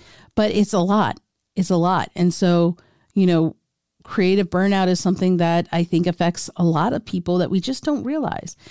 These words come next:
And I was having a conversation with my good friend, um, during a mastermind, Carrie Ann Reed Brown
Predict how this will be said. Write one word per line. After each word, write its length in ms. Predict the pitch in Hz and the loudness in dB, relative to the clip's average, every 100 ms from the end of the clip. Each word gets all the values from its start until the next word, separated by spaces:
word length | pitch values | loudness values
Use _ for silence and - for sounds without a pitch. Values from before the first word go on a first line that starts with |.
| - - | -18 -2
And 120 | 185 | 0
I 40 | |
was 100 | 185 | 0
having 300 | 208 240 262 | 0 2 0
a 20 | |
conversation 580 | 220 208 202 202 196 208 | 0 -2 0 0 0 0
with 100 | 185 | 0
my 120 | 180 | 0
good 220 | 165 196 175 | 0 -2 0
friend, 340 | 180 180 175 - - _ - | 0 0 -2 -8 -20 _ -4
um, 340 | 170 165 165 - _ | 0 2 0 -6 _
during 200 | 190 180 | -2 0
a 80 | 170 | 2
mastermind, 680 | 160 180 190 202 180 165 156 | 2 0 0 2 2 2 2
Carrie 260 | 185 175 175 | 0 0 2
Ann 200 | 170 170 | 2 2
Reed 180 | 170 | 0
Brown 400 | 156 175 185 156 | 0 0 2 0